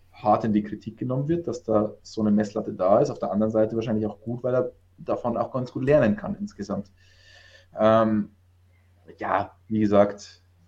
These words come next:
er ist schnell eigentlich, oder er war zu Beginn schnell, dann ist ihm die, schnell, die Geschwindigkeit so ein bisschen abhanden gekommen, als die Zweifel wahrscheinlich auch kamen.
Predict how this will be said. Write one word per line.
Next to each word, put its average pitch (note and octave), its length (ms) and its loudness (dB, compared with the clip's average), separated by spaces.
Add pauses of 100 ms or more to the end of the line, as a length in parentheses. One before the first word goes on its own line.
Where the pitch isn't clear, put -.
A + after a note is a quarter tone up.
(260)
er G2+ 160 2
ist G2+ 180 -6
schnell A2+ 640 0
eigentlich, F3 800 0 (500)
oder A2+ 120 0
er G#2 40 2
war A#2 120 8
zu - 260 -6
Beginn C#3+ 180 0
schnell, - 400 -2 (460)
dann A#2+ 160 -2
ist B2+ 100 -6
ihm B2 160 -6
die, A#2 400 -8 (360)
schnell, - 380 -8
die A#2+ 60 -18
Geschwindigkeit C3 560 -2
so - 100 -4
ein A#2 60 -4
bisschen - 180 -4
abhanden C3+ 360 -2
gekommen, D3+ 440 0
als A#2 200 -6
die - 100 -8
Zweifel A#2 460 -2
wahrscheinlich D3 360 0
auch C#3+ 160 -2
kamen. E3 460 -2